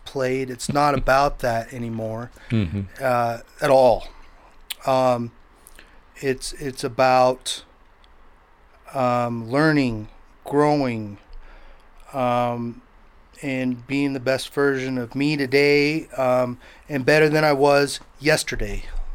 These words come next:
Speaker 1: Um, and how can I do that? And, um, every day is, is a,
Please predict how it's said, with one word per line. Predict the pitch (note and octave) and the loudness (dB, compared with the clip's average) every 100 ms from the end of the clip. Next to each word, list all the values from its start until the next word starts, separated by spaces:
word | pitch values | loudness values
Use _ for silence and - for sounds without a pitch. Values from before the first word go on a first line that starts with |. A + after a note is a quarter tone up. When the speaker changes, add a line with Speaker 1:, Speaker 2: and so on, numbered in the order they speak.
| - - D3+ | -12 -12 -4
Speaker 1:
Um, | C#3+ C#3 C3 B2 - - - - - - - | 0 0 0 -4 -8 -20 -20 -20 -20 -20 -10
and | C#3 | -4
how | B2 D3 | 2 2
can | D3 D3 | 0 -2
I | C3 | -2
do | B2+ C#3+ | -4 -4
that? | A#2+ F#2+ - - - - - _ - - - - _ - | -4 -6 -10 -20 -20 -20 -20 _ -20 -20 -20 -20 _ -14
And, | D3 C3+ C3 B2+ B2 B2 - - - - - _ _ - | -8 -4 -2 -2 -4 -6 -12 -20 -20 -20 -20 _ _ -14
um, | C#3 B2+ B2 A#2+ A#2+ | -4 -2 -2 -4 -8
every | - D3 C3+ | -6 -6 -6
day | B2 B2+ B2+ B2+ | -4 -2 -2 -2
is, | B2 - | -4 -8
is | - C3 A#2 | -12 -12 -10
a, | A#2+ | -12